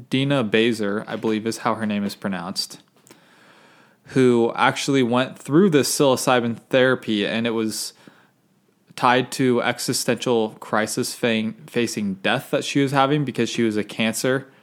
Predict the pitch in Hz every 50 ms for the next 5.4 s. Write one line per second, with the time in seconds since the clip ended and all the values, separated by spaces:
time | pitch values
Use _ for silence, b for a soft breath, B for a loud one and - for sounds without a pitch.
0 | b b b - - 120 110 101 110 104 107 113 117 123 127 135 147 147 - _
1 | - - 120 113 110 - 120 117 113 110 - 120 110 - - 113 110 110 - -
2 | 131 143 143 - B B B B B B B B B B B B B - - -
3 | 131 127 123 117 113 113 110 107 110 107 - - b b b b b b b b
4 | _ _ _ _ _ _ _ _ - - - 143 131 - - - 143 147 143 131
5 | 123 113 107 101 104 - - -